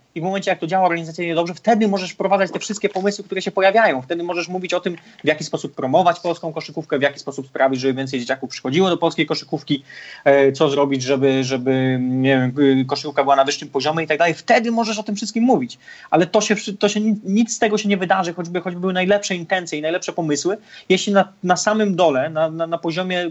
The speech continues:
organizacji, na poziomie tego, jak to wszystko jest zorganizowane, jak to wszystko działa, nie będzie to, to, to jasne i przejrzyste. A póki co nie jest. No, no, chyba nikt nie ma wątpliwości, że,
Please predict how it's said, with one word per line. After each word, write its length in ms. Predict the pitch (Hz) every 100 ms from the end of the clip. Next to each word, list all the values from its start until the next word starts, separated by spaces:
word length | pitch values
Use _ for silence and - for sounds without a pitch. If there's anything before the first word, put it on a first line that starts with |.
| 156
organizacji, 760 | - 160 165 165 175 170 -
na 60 | 135
poziomie 260 | 147 160
tego, 160 | 156 165
jak 120 | 160
to 60 | 160
wszystko 200 | - 156
jest 100 | 143
zorganizowane, 500 | 143 151 143 160 165
jak 100 | 156
to 80 | -
wszystko 260 | 156 143
działa, 320 | 131 147 165 - _ - _
nie 140 | 139 143
będzie 340 | 156 160 156
to, 300 | 127 131 131 131
to, 120 | 139
to 180 | 135 139
jasne 360 | 131 135 - 127
i 40 |
przejrzyste. 400 | 123 123 120 - - _ _ _
A 60 | 165
póki 180 | 196
co 120 | - 233
nie 160 | 240
jest. 220 | 156 120
No, 100 | 143 139
no, 160 | 147 151
chyba 160 | 160
nikt 120 | 165 160
nie 60 |
ma 80 | 165
wątpliwości, 560 | 160 160 156 139 - 120
że, 180 | 120